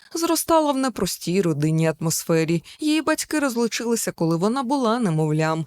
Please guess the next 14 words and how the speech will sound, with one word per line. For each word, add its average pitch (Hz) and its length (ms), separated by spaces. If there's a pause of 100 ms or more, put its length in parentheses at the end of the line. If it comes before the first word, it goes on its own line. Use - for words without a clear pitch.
(140)
і 156 80
виховувала 233 640
її 247 160
переважно 185 760
мати 143 520
Келі 262 380
Канінгем. 156 680 (200)
Відносини 330 540
з 285 100
батьком 302 460
були 185 260
складними 165 640
і 160 40
нестабільними. 160 840